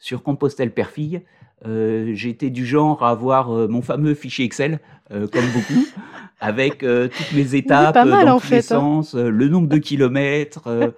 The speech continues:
Speaker 2: <laughs>
Speaker 1: euh, où est-ce que j'allais m'arrêter, où est-ce que ce serait sympa de, de s'arrêter, qu'est-ce qu'il fallait voir. Et, et c'était super. Et à ce moment-là, dans le cadre de la préparation,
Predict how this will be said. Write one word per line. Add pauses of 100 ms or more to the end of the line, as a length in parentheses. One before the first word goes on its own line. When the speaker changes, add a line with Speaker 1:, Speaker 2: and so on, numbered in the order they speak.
(120)
Speaker 2:
<laughs>
Speaker 1:
euh,
où
est-ce
que
j'allais
m'arrêter,
où
est-ce
que
ce
serait
sympa
de,
de
s'arrêter,
qu'est-ce
qu'il
fallait
voir. (260)
Et,
et
c'était
super.
Et
à
ce
moment-là,
dans
le
cadre
de
la
préparation,